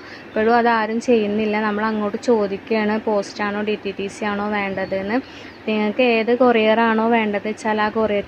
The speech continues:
കൂടെ നമ്മൾ അയക്കുള്ളൂ. അപ്പോൾ ഡി ടി ടി സി ആകുമ്പോൾ ടു ത്രീ ഡേയ്സിനുള്ളിൽ നിങ്ങൾക്ക് കിട്ടും. പോസ്റ്റ് ആകുമ്പോൾ സെവൻ ഡേയ്സിൻ്റെ ഉള്ളിൽ കിട്ടും ചെയ്യും ട്ടോ. അപ്പോൾ, ഏ, സ-, പോസ്റ്റാണ് നമുക്ക്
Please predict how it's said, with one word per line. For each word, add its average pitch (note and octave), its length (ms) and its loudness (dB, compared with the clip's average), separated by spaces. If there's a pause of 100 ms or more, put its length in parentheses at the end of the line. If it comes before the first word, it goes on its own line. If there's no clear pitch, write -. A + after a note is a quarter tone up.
കൂടെ G3+ 200 0
നമ്മൾ G#3+ 280 0
അയക്കുള്ളൂ. G#3 640 0 (420)
അപ്പോൾ - 140 -4
ഡി G#3+ 220 2
ടി G#3+ 100 2
ടി G#3+ 160 0
സി G#3+ 140 -2
ആകുമ്പോൾ B3+ 340 4
ടു B3+ 200 6
ത്രീ A3 120 4
ഡേയ്സിനുള്ളിൽ A3 680 2
നിങ്ങൾക്ക് G#3+ 380 -2
കിട്ടും. A#3 460 0
പോസ്റ്റ് G3+ 380 -2
ആകുമ്പോൾ G#3+ 340 0
സെവൻ G#3+ 420 0
ഡേയ്സിൻ്റെ G3+ 400 -2
ഉള്ളിൽ G#3+ 220 2
കിട്ടും G3+ 360 -2
ചെയ്യും G3 300 -2
ട്ടോ. G#3 180 -4 (800)
അപ്പോൾ, G#3+ 380 0 (100)
ഏ, A3 40 2 (240)
സ-, A3 360 2
പോസ്റ്റാണ് A3+ 580 2
നമുക്ക് B3 560 4